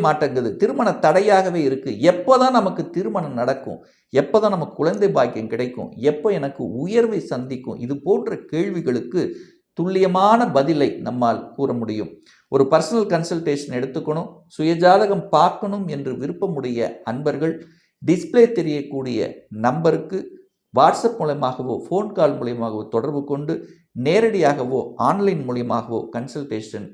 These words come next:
எடுத்துக்கலாம். நேரடியாக ஜாதகம் பார்க்கணும் என்று விருப்பமுடைய அன்பர்கள், நம்முடைய ஆபீஸ் கோயம்புத்தூரில் அமைந்துள்ளது. அதாவது, கோயம்புத்தூரிலிருந்து மேட்டுப்பாளையம் செல்லும் வழியில் வெள்ளக்கிணர்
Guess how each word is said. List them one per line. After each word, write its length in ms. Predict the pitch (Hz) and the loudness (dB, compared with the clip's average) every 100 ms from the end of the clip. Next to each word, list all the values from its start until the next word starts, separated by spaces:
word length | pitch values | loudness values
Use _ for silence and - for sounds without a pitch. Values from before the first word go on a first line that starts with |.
| - | -10
எடுத்துக்கலாம். 520 | 101 - - 104 95 - - _ _ - | -10 -8 -6 -4 -4 -8 -20 _ _ -8
நேரடியாக 840 | 123 165 254 277 247 202 175 175 147 - - _ 113 | 0 6 6 6 4 4 4 2 -2 -4 -16 _ 0
ஜாதகம் 440 | 135 165 180 156 135 | 4 4 2 -4 2
பார்க்கணும் 500 | 123 127 151 135 120 - 113 | 2 2 -2 -8 -10 -8 -6
என்று 200 | 120 104 120 | -6 -6 -6
விருப்பமுடைய 680 | 165 - 165 120 113 113 | -6 -6 -6 -4 -2 -2
அன்பர்கள், 500 | - 117 123 135 160 - - - | -2 -6 -4 -2 -4 -4 -12 -14
நம்முடைய 400 | - 127 135 117 113 - 120 | -4 -2 0 2 2 2 2
ஆபீஸ் 320 | 151 185 185 - - | 2 -2 -10 -8 2
கோயம்புத்தூரில் 720 | 165 226 208 - 135 113 110 | 4 4 -2 -2 -2 -2 -4
அமைந்துள்ளது. 540 | 123 127 127 131 151 - - - | -4 -4 -4 -2 -4 -6 -12 -6
அதாவது, 440 | - 117 127 135 185 - - | 0 4 6 4 -2 -4 4
கோயம்புத்தூரிலிருந்து 1000 | 165 214 254 240 208 170 151 147 147 165 - 120 | 6 6 4 0 0 0 2 0 -2 -4 -4 -4
மேட்டுப்பாளையம் 800 | 143 202 - - 151 139 127 117 - | -2 -2 -4 2 4 4 0 -6 -6
செல்லும் 280 | 113 113 113 | -6 -2 0
வழியில் 340 | 127 151 165 - - _ 101 | 2 0 -2 -6 -18 _ 2
வெள்ளக்கிணர் 680 | 151 220 233 233 165 151 | 4 4 2 0 0 0